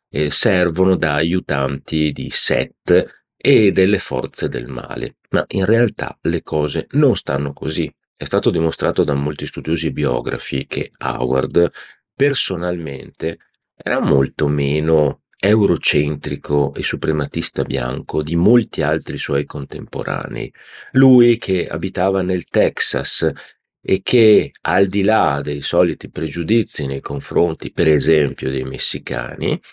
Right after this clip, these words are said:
era lui stesso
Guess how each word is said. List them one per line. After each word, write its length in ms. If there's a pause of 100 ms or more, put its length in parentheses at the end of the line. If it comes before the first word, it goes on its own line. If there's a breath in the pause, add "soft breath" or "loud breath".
(760 loud breath)
era 260
lui 280
stesso 840